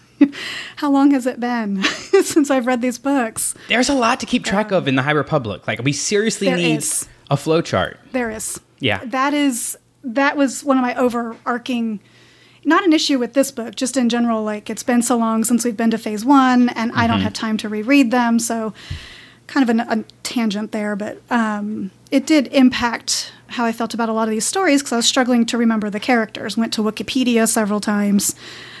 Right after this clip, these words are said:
Speaker 1: Um, so anyway, the reason I think I rated it higher initially was because of that insight into his relationship with his dad. I really felt like that was something that we,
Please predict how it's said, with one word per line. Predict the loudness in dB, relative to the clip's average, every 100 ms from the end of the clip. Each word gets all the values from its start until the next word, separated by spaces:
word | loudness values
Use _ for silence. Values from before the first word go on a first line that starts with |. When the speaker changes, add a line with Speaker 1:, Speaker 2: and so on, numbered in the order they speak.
| -20 -8
Speaker 1:
Um, | 0 2 2 2 2 0 -4 -12 _ _ -20 -8
so | 0 2
anyway, | 2 2 -2 -2
the | -2
reason | 0 2 0
I | 2
think | 0 -2
I |
rated | -2 -2 -2 -4
it | -8
higher | -8 -4 -2 -2 -4 -10 _ -4
initially | -2 -2 0 2 2 0 -6 -20 -20 -20 _ _
was | 2 2
because | 4 0 2 2 2
of | 0
that | 0 -2 -2 -6 -10 -2
insight | 4 4 4 0 2
into | 2 2
his | 0 0
relationship | 0 2 2 0 -4
with | -4
his | -4 -2
dad. | -4 -4 -8 -4
I | 0
really | 2 4 4 4 2 2 -2 -6 _ _ _ _ _
felt | -20 -18 -4 -2 -2 -4 -8 -8 -8 -14 _
like | -8 -4
that | -4 -2
was | -2
something | 0 0 2 2
that | 2 0
we, | 0 0 0 -2